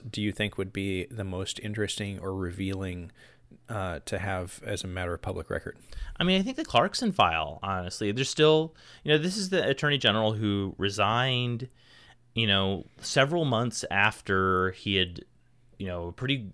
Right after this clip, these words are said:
Speaker 2: well-documented incidents of, uh, s-, harassing a, a junior state employee. Um, we have pretty good,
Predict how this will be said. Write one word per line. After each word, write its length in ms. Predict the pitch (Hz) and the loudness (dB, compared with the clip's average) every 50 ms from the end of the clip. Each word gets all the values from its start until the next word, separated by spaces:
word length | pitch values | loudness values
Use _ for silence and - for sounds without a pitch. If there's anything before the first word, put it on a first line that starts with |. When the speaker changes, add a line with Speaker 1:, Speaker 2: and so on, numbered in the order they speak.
| - | -14
Speaker 2:
well-documented 920 | - - 104 101 110 117 113 110 95 101 104 - 104 98 92 92 90 85 - | -6 0 4 6 6 6 6 4 2 0 0 -2 0 0 2 2 0 0 -2
incidents 500 | - 101 95 - 95 95 92 90 - - - | -6 -10 -8 -8 -6 -6 -6 -6 -8 -8 -6
of, 520 | - 87 85 85 82 82 85 85 85 - - - - - - - - - - - | -4 -2 0 0 0 -2 -4 -8 -12 -14 -18 -20 -20 -20 -20 -20 -20 -14 -8 -2
uh, 500 | - 85 82 80 73 73 76 76 76 76 | 0 0 0 0 -2 -4 -6 -6 -8 -10
s-, 160 | - - - - - - - - - | -12 -14 -18 -18 -20 -18 -14 -12 -8
harassing 560 | - - 113 107 101 101 - - - 104 95 | 0 6 8 8 8 8 4 0 -4 -2 0
a, 300 | 95 92 90 92 87 - - | 0 2 2 0 -2 -2 -6
a 60 | 90 | -8
junior 460 | 92 101 95 95 92 87 85 95 - - - | -6 -6 -6 -4 -4 -6 -6 -8 -10 -12 -14
state 280 | - - - 117 - | -10 -4 -2 -2 -2
employee. 840 | - 92 85 - 104 101 101 98 98 98 98 92 87 85 82 87 - - - - - - - - - - - | -4 -6 -6 -2 0 2 2 2 2 0 -2 -4 -4 -6 -8 -10 -12 -14 -18 -18 -20 -20 -20 -20 -12 -4 0
Um, 460 | 95 92 92 92 90 90 90 90 90 | 2 4 4 4 4 2 2 0 -2
we 140 | 95 98 90 | -2 -2 -2
have 640 | - - 95 95 95 95 92 90 87 - - - - - - _ _ _ _ _ _ - | 2 2 4 4 4 4 2 -2 -8 -10 -14 -18 -20 -20 -20 _ _ _ _ _ _ -14
pretty 200 | - - 104 107 | -8 -4 -4 -2
good, 420 | 104 104 107 104 101 101 101 92 | 2 2 4 4 4 2 0 -6